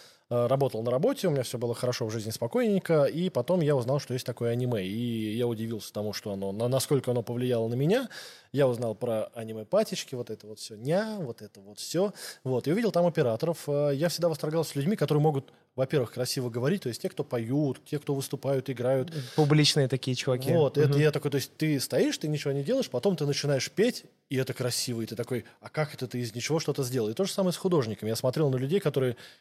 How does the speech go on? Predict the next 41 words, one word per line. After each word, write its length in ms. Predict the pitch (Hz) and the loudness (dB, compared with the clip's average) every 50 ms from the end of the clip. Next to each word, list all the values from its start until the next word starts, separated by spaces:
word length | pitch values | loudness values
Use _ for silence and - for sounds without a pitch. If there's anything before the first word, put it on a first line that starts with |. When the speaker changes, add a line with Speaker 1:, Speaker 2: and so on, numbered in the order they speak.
| _ - | _ -2
Speaker 1:
из 160 | 160 143 135 | 0 0 2
ничего 300 | 147 143 - 147 160 214 | 2 0 2 2 2 2
вдруг 220 | 185 156 143 131 - | 2 2 0 -2 0
что-то 220 | - 170 156 151 | 0 0 0 0
рисуют. 340 | 135 131 - - 151 127 - | 0 -2 0 0 0 0 0
То 60 | 120 | -2
есть, 120 | 113 - - | -4 -4 -6
типа, 220 | 120 117 120 107 - - - _ | -4 -4 -4 -4 -4 -8 -18 _
сидит 280 | - - - 160 180 151 | -8 -4 -2 -2 -2 0
чувак 240 | - 156 175 233 - | 0 2 2 2 2
такой, 220 | - 156 143 147 | 2 0 0 0
придумал, 440 | - 131 127 147 214 202 175 143 - - - - - - _ | -2 0 2 4 4 4 4 2 0 -2 -10 -20 -20 -18 _
слушай, 360 | - - - 156 151 - - | -8 -4 -2 -2 0 0 -2
я 60 | 165 | -2
хочу 220 | 151 - 139 - 151 | -4 -4 -6 -4 -4
такую 260 | - 131 - 151 143 | -4 -2 -2 -2 -2
штуку. 400 | - - 156 135 - 117 104 - _ _ _ _ _ _ | -2 -2 -2 -4 -4 -4 -8 -10 _ _ _ _ _ _
Взял, 260 | - 113 110 165 208 214 | -6 -2 2 2 2 2
через 200 | - 147 131 120 | 2 -2 -2 0
два 160 | 123 143 139 | 0 0 0
часа 220 | - - - 143 | 0 0 0 2
нарисовал, 440 | 139 135 135 127 - 127 131 165 190 | 2 2 0 0 0 2 2 2 2
и 120 | 107 113 117 | 0 0 0
оно 140 | 120 135 127 | 0 0 0
красиво, 460 | - 131 131 123 - - 139 123 107 101 | 0 0 -2 0 0 -2 -2 -2 -2 -4
и 40 | |
ты 80 | 98 - | -6 -6
такой, 300 | - 110 - 107 104 - _ _ _ _ | -8 -8 -6 -6 -8 -10 _ _ _ _
вау. 300 | - 113 113 104 95 87 - - - - - - - | -2 0 0 0 0 -2 -6 -12 -20 -20 -18 -4 0
Я 100 | 139 185 | 2 2
рисовать 340 | 214 - - 202 202 190 196 | 2 2 4 2 2 4 4
не 60 | 190 | 4
умею, 240 | 180 190 247 285 247 | 4 4 4 4 4
но 240 | 185 156 156 185 196 | 4 4 4 4 4
я, 140 | 185 208 190 | 4 2 2
собственно, 260 | - 180 - - 156 | 0 -4 -4 -2 0
увлекся 260 | 143 151 165 - - 151 | 0 0 0 0 -2 -4
фотографией, 480 | - - 156 135 139 175 165 - 139 | 0 0 2 2 4 2 2 0 -2
которая 220 | - 123 - 143 139 | -4 -2 0 0 0
позволяет 440 | - 120 113 120 123 135 147 147 - | 0 -2 0 2 2 2 2 2 0
мне 280 | 123 120 127 143 147 | 0 0 0 0 0